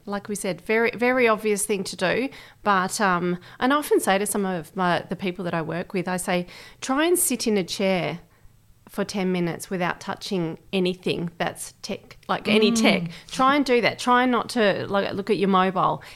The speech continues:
Speaker 1: And, you know, that's quite impossible <laughs> for lots of people.
Speaker 2: I
Speaker 1: So if you
Speaker 2: know.
Speaker 1: can't do that, that really shows you that that's one of the best things that you should try and train yourself to do.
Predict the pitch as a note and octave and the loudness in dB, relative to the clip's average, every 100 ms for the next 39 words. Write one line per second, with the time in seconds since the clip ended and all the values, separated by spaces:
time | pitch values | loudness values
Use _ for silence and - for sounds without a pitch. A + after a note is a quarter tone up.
0 | - - B3 A#3+ D4 C#4 C4 B3+ - - | -16 0 0 2 2 0 -2 -4 -8 -18
1 | - - - G#3+ F3+ G3+ G3+ A3 G3 F3+ | -20 -14 -4 -2 -2 -8 -8 -6 -6 -2
2 | - E4 C#4+ - - C#4 B3+ - A3+ A#3 | 2 2 2 -2 -2 0 -2 0 2 2
3 | G#3 G#3+ A3+ C#4+ B3 E4+ - D4 A#3+ G#3+ | 0 0 0 0 2 0 2 2 2 2
4 | G#3+ G#3 E3 A3+ - A#3 D#3+ G3+ G3 G3+ | 2 2 0 0 0 0 2 0 2 0
5 | - F#3+ F#3+ G3 F3 E3+ B3 G#3+ - F#3 | 0 0 0 0 -2 -2 0 0 0 -2
6 | - - G3+ F3+ F3+ F3+ F3+ G3 E3+ - | -4 -4 -4 -2 0 0 0 -2 0 -2
7 | F3+ G3+ F#3+ - F3+ F3 E3+ F3+ E3+ E3+ | -4 -6 -8 -4 -4 -2 -4 -4 -4 -4
8 | E3 - F3+ F3+ | -10 -10 -4 -4